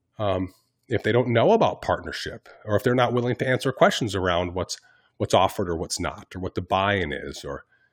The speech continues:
you know, if they're, um, if they're just unwilling to have a conversation, even if they're not, even if, again, even if it's a clarification, not a negotiation, we think there should be a lot of transparency.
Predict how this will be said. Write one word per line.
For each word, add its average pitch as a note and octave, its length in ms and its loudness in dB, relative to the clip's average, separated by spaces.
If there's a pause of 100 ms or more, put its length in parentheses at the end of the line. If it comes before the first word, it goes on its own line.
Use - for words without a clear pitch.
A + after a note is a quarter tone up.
(260)
you F#2 100 -4
know, D#2+ 180 -2
if E2+ 140 -8
they're, F2 380 0
um, D2+ 160 -4 (100)
if G#2 120 -8
they're B2+ 100 -2
just D#3 240 -4
unwilling G#2+ 560 0
to G#2 100 -4
have F#2+ 220 -2
a F2+ 40 -6
conversation, F2 800 -4
even F#3+ 320 2
if A3+ 140 0
they're C3 100 -6
not, B2 260 0 (120)
even F#3 180 2
if, - 100 -2
again, A#2+ 300 0
even G2 240 -2
if A2+ 100 0
it's A2+ 200 -2
a F#2+ 220 -4 (260)
clarification, G#2+ 800 2
not F#2 140 0
a - 20 0
negotiation, F2+ 880 -2 (640)
we A#2 80 -2
think A#2+ 140 -2
there A2 100 0
should G2 140 -4
be F#2 120 -4
a F2+ 60 0
lot F2 180 0
of E2 80 -4
transparency. - 760 -8